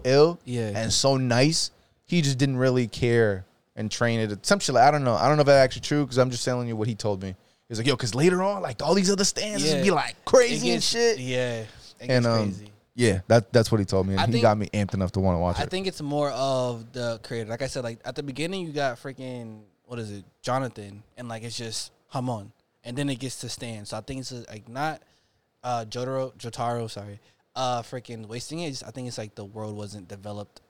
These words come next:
Speaker 2: to that point yet.
Speaker 1: Mm. He was like, "I'm, I'm haven't written in, uh, like, I'm slowly
Speaker 2: Yeah,
Speaker 1: writing all this
Speaker 2: yeah.
Speaker 1: illness into the story."
Speaker 2: 'Cause he's, like, the beginning of, like, stands and stuff, and
Speaker 1: Yeah.
Speaker 2: then he's like, "All right, let's go deeper now.
Speaker 1: Yeah.
Speaker 2: Let's go deeper." So I think that's what it is.
Speaker 1: Mm.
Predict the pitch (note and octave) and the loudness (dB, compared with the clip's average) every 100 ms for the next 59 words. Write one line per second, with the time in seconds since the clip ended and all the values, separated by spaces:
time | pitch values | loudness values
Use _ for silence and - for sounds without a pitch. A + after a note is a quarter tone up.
0 | - B2 G#2 - - G2+ - G2 C#3 B2 | -12 -10 -10 -14 -18 -20 -16 -10 -4 -4
1 | F#2+ - E3 C#3 C#3+ C3 - B2+ C3+ - | -2 2 4 6 4 4 0 -2 -2 0
2 | A#2+ A2+ D3 C#3 B2 A#2+ C3 B2+ B2 A2+ | 0 4 6 6 2 2 0 2 0 0
3 | A2+ A2+ A2+ - A#2 A2+ A#2 - C#3 C3+ | -2 2 2 4 4 4 2 2 4 4
4 | B2 B2 B2+ B2 A#2+ - A#2+ A#2 A#2 A2 | 6 8 8 6 0 2 4 6 4 0
5 | - B2+ A#2+ A2+ G#2+ - - A2+ G#2+ G#2 | 0 2 2 2 0 -2 -2 -4 -2 -4
6 | - F#2+ E2 F3 E3+ F3 E3 C3+ B2 C#3 | -2 -2 -2 -4 -2 -2 -4 -8 -6 -6
7 | C#3 G#2+ A#2+ A#2 A2 G#2 - A2+ A#2 A#2+ | -6 -4 -4 -4 -8 -10 -12 -8 -6 -6
8 | C3 - D3 D3+ - G#2+ G#2+ A#2+ A#2 - | -6 -4 -4 -4 -6 -2 0 0 -6 -18
9 | - A#2+ A2+ G2+ F#2 G2 F#2 F#2 - G2+ | -20 -14 -12 -10 -12 -12 -14 -16 -16 -14
10 | G#2+ C#3+ F#3+ G#2+ F#2+ F#2 - - G#2+ F2+ | -12 -10 -10 -14 -16 -20 -16 -6 -4 -6
11 | G2 A#2+ A#2 D3 D3 G#2 - G2+ A2+ A2+ | -12 -14 -10 -10 -12 -18 -16 -16 -14 -14
12 | G2 G2+ G2+ G2 G2 G2 _ - B2+ B2+ | -14 -16 -16 -16 -16 -20 _ -6 -2 0
13 | B2 A#2 F#2 | 0 -2 -4